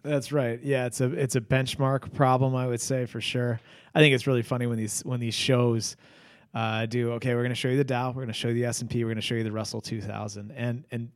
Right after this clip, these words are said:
basically those are all U S stocks. So, I mean, let's show you a U S stock index benchmark. Let's show you another U S and another U S. I mean, the Russell's smaller and medium-sized companies,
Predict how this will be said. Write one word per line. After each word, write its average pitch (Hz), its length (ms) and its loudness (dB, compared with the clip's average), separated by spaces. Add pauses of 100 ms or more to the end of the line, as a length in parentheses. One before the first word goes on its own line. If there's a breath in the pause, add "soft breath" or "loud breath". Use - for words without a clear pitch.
basically 123 320 -2
those 104 160 -4
are 104 100 -4
all 104 100 -4
U 101 160 -6
S 98 120 -8
stocks. - 640 -8
So, 117 520 -2 (420 loud breath)
I 135 60 -4
mean, 117 160 0
let's 123 180 0
show 151 160 8
you 143 140 8
a 120 40 4
U 135 220 8
S 151 120 8
stock 135 380 4
index 131 540 -2 (180)
benchmark. 120 640 -2
Let's 117 180 -6
show 143 100 2
you 127 140 4
another 131 260 4
U 123 180 4
S 120 180 0
and 117 80 -4
another 110 240 -4
U 107 160 -6
S. 110 200 -12
I 131 40 -8
mean, 139 100 0
the 139 80 2
Russell's 139 500 4 (340 soft breath)
smaller 127 580 0
and 123 100 -2
medium-sized 120 600 -4
companies, 113 680 -6